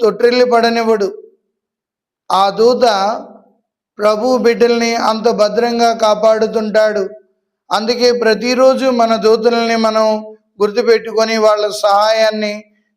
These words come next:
తీసుకున్నప్పుడు మన జీవితాలు ఆనందకరంగా, శుభకరంగా,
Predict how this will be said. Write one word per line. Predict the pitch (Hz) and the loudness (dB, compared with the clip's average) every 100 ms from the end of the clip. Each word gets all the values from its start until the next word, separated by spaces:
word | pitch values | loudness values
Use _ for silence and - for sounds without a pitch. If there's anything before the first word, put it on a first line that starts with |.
| - | -8
తీసుకున్నప్పుడు | 220 240 254 226 220 226 226 214 | -4 -4 -4 -4 -2 -2 0 -2
మన | 214 208 | 0 -2
జీవితాలు | 196 208 226 220 214 208 202 208 202 - _ - | -2 -2 -2 0 0 2 0 -2 -6 -16 _ -6
ఆనందకరంగా, | 175 202 226 226 226 220 214 208 208 208 | -2 -2 -2 0 0 2 0 0 0 0
శుభకరంగా, | 208 208 220 214 208 208 208 202 202 | -2 -2 0 0 0 0 0 0 0